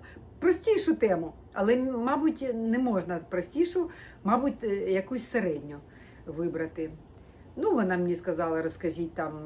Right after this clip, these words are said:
що ви плануєте зробити в грудні, там про плани». Спочатку, що це за кар'єру. Я кажу: «Я кар'єру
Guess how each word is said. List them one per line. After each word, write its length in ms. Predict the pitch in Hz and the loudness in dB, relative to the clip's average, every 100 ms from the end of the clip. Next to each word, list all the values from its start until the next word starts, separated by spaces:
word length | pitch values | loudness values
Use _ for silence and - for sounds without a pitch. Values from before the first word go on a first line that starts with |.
| 151 | -14
що 180 | - 180 | -6 -6
ви 80 | 165 | -2
плануєте 580 | 175 170 165 160 165 | -2 -2 -2 -2 -4
зробити 800 | 143 160 143 160 151 160 151 147 131 | -6 -6 -6 -8 -6 -8 -6 -8 -10
в 120 | 147 | 0
грудні, 520 | 294 370 302 285 285 | 4 6 4 0 0
там 240 | - 180 | -2 -4
про 180 | 160 175 | -2 -6
плани». 580 | 170 233 311 302 262 240 214 | 0 2 4 4 2 -4 -8
Спочатку, 460 | - - 202 - | -10 -6 -6 -6
що 140 | 175 170 | -10 -10
це 160 | - | -10
за 120 | 160 185 | -6 -4
кар'єру. 500 | 196 196 285 311 226 | -4 -2 0 0 0
Я 60 | |
кажу: 260 | - 185 185 | -2 -2 0
«Я 180 | 185 180 | 0 0
кар'єру 760 | 185 180 175 190 185 175 170 | 0 0 0 -2 -2 -2 -2